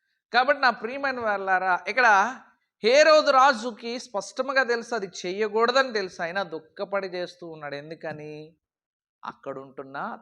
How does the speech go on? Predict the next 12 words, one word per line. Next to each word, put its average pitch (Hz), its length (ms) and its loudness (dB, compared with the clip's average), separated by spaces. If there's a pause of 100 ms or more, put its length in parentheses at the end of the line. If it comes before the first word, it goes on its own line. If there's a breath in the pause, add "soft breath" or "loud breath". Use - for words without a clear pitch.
(120)
తనతో 143 360 -10
పాటు 147 640 -8 (340 soft breath)
భోజనము 151 580 -8 (160)
చేసిన 139 320 -16
మనుషులను 131 600 -16
బట్టి. 113 300 -16 (2000)
కొన్ని 233 240 -6
కార్యాలు 247 440 4
అవుతూ 254 260 2
ఉంటాయి. 202 400 -4 (1800)
ఎందుకోసం 160 600 -8
అంటే, 151 420 -14